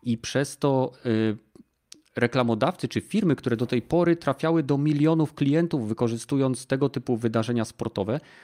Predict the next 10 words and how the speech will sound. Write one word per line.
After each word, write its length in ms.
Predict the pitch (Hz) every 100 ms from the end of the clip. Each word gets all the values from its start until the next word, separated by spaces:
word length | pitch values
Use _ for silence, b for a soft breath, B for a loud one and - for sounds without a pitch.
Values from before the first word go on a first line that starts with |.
| b b
nagle 440 | 156 147 110 113
tracą 360 | - 101 - 110
zasięgi. 600 | 135 127 160 117 95 - b b b
Nagle 300 | 113 113 135
pewnie 300 | 147 135 131
widzą 260 | 110 117 139
w 40 |
swoich 320 | - 123 117 -
statystykach, 1000 | 120 - 127 - 113 - 107 135 - -
że 540 | 120 107 117 117 120